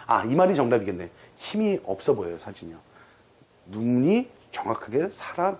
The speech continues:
나와야 된다. 만약에 인공 조명을 하게 되면, 이런 태양광이 아니라 스튜디오에서 찍게 되면 눈 안에 옛날에는 어땠어요? 예전에는요. 캐치라이트까지 넣었죠. 캐치라이트. 캐치라이트 여러분 아세요? 눈동자 안에 반짝이게 조명이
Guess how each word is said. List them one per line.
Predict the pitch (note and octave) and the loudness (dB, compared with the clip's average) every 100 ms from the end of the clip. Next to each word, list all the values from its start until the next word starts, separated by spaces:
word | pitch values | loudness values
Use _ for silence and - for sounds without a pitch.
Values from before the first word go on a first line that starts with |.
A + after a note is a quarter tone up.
| - | -12
나와야 | - D#2 G#2+ C3+ | -14 -10 -8 -8
된다. | A#2+ F2+ - - - - - | -10 -14 -20 -20 -20 -20 -10
만약에 | A#2 B2+ A2 | 2 4 4
인공 | G#2 C#3+ E3+ E3+ | 4 6 6 6
조명을 | D3+ D3 C#3+ D3 C3+ G#2+ - | 6 6 8 8 6 4 0
하게 | - E3 | 0 4
되면, | A#2+ G#2 E2+ - - - | 4 2 -2 -10 -20 -4
이런 | B2+ B2+ A2+ | 2 2 0
태양광이 | - F#3+ F3+ D#3 D#3 | 2 4 6 6 6
아니라 | C3+ G#2+ B2 | 4 4 2
스튜디오에서 | - G3 D#3+ D3+ | 0 -2 0 -2
찍게 | - - | -4 0
되면 | C3 A#2 E3+ A#3 - - _ - | 2 4 2 0 -4 -20 _ -4
눈 | A#2 | 2
안에 | B2+ D#3 C#3+ | 4 6 6
옛날에는 | A2+ A#2 D#3 | 6 4 4
어땠어요? | D3+ - A2+ C3 A2+ | 4 2 -2 2 2
예전에는요. | F#2+ F#2 E2+ E2+ - - - - | 2 -2 -4 -10 -14 -20 -20 -18
캐치라이트까지 | - A3+ - - G#3 F#3+ - D#3 B2+ | -4 -4 -2 0 2 2 -2 -4 -2
넣었죠. | F#2+ - | -4 -10
캐치라이트. | - E3 - B2 G2+ - F2 - - - - | -10 -10 -4 -4 -4 -8 -16 -18 -20 -20 -6
캐치라이트 | G#3+ - A3 - | -4 4 4 6
여러분 | D#3+ E3 | 4 4
아세요? | D3 G#2+ C3 | 0 0 -2
눈동자 | A#2 C#3+ C#3 C3 | -4 0 4 6
안에 | B2 F3 A3 - - _ _ _ | 6 4 2 -8 -20 _ _ _
반짝이게 | - B2 D3 C3 A#2 D3+ D3 | -4 0 4 4 6 2 2
조명이 | A2+ A2+ C3 | 0 2 2